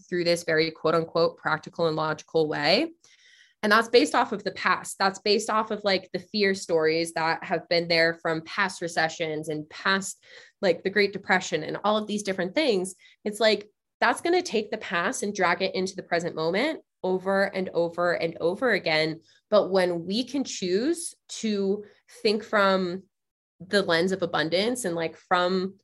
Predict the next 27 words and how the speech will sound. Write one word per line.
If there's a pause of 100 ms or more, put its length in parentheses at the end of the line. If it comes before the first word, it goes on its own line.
(100)
what
our
souls
know
to
be
true,
which
is,
like, (460)
we
live
in
an
infinite (300)
universe (520)
and,
like, (320)
there's
endless
abundance
around
us
all
of
the
time